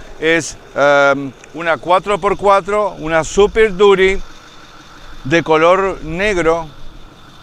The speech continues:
viene con rines deportivos, llantas nuevas, es Super Duty cuatro por cuatro,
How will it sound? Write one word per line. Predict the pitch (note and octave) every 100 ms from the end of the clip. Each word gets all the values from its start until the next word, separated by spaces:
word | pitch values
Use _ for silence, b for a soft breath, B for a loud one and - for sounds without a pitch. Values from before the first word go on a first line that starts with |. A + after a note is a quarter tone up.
| - -
viene | C#3+ F#3 F3
con | D#3+ D3+
rines | D3 F#3 F#3 E3
deportivos, | D3+ D3 C#3 F3+ F3+ D3+ D#3 - - - -
llantas | A#2+ E3 D3+ E3 D3 -
nuevas, | D3+ D#3+ G3 D#3+ C#3 C3 - - - - - - - - - - - -
es | D#3+ D#3+
Super | - - G#3 A3 G#3 F#3+
Duty | G3 G3 F#3+ F#3 D3+ - -
cuatro | E3 F#3+ G3 F3
por | F#3+
cuatro, | F3+ F#3 E3+ F3 F3+